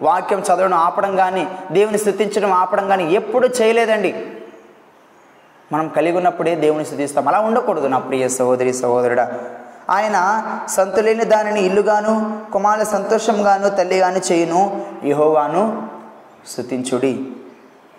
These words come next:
ఏమి లేకపోయినా కూడా నీకు ఏదైతే అవసరమో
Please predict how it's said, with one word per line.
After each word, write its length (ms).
ఏమి 340
లేకపోయినా 520
కూడా 440
నీకు 180
ఏదైతే 380
అవసరమో 640